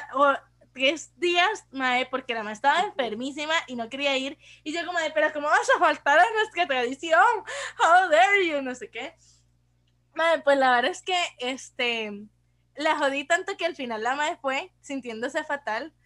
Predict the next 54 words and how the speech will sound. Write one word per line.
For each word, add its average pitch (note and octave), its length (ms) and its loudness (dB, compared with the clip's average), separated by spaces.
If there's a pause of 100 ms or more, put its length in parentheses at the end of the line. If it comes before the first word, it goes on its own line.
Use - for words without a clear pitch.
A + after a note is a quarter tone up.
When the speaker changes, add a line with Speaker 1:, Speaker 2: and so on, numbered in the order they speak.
(340)
Speaker 1:
y F4+ 120 -4
pues E4 180 0
resulta D4+ 580 -6
que E4+ 280 -2
nosotros C#4+ 360 -8
siempre D4+ 280 -8
nos D#4+ 120 -6
veíamos B3 380 -6
en D#4+ 140 -8
las G#3+ 200 -8
ruinas, C#4 360 -8
entonces A#3+ 340 -8
la D#4 100 -4
mae A#3+ 140 -6
tuvo D4+ 240 -8
que D4+ 100 -8
ver A3+ 200 -8
cómo C#4 180 -8
hacía C#4 300 -8
para D#4 200 -4
saltarse G#3 540 -12
todos D4+ 220 -2
los D4+ 160 -6
desfiles, C4 500 -8 (120)
bajar G#3+ 320 -6
a B3+ 100 -4
las C#4+ 140 -6
ruinas, C#4 300 -10
porque G3+ 240 -16
el G3 100 -14
bus G3+ 180 -14
de A#3+ 80 -8
ella D4 140 -14
queda C#4 160 0
del B3 100 -6
otro C#4 280 -6
lado, C#4 380 0 (460)
mae, D#4+ 260 -2
no C4+ 100 -6
sé B3+ 140 -12
qué, D4+ 180 2
y D4+ 80 -10
cuando C#4+ 260 -4
llegó B3 200 -10
me C4+ 80 -6
dijo D4+ 140 -10
como, A#3+ 180 -8
"No A#3 180 -8
te C#4 180 -2
veo, D#4+ 240 2
¿dónde A#3 180 -4
estás?", E4+ 260 -8
y D4 80 -12
yo, A#3 120 -8